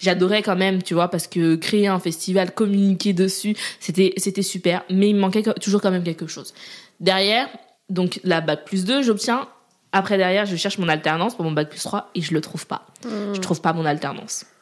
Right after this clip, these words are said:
Speaker 1: Donc, ça fait qu'en fait, euh, j'arrive en décembre, j'ai pas d'alternance. Voilà, t'es entre guillemets paumé parce que, en fait, euh, ben, tu vas devoir attendre septembre de l'année prochaine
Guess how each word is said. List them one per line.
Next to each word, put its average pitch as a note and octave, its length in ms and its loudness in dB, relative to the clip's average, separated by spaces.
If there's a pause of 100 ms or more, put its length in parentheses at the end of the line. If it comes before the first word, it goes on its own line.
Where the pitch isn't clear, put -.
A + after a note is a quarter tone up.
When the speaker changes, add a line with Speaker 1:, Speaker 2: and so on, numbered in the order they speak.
(280)
Speaker 1:
Donc, E3+ 160 0
ça E3 180 2
fait G3 160 4
qu'en F3 160 0
fait, G#3 260 0
euh, D3+ 300 2
j'arrive D#3+ 240 0
en D#3 100 -4
décembre, F#3 520 -2
j'ai - 160 -4
pas D3 160 -2
d'alternance. D3+ 640 -2 (540)
Voilà, E3 260 0
t'es - 140 -4
entre D#3+ 220 0
guillemets E3 500 2
paumé A#3 400 4 (280)
parce E3 200 -2
que, - 120 -2
en E3+ 120 2
fait, G#3+ 200 -2
euh, D3+ 260 0
ben, D3+ 180 -2 (260)
tu - 80 -10
vas D#3+ 80 0
devoir D3+ 240 0
attendre E3+ 320 -2
septembre F#3+ 460 -2
de E3+ 80 4
l'année D#3 180 0
prochaine G3+ 420 -2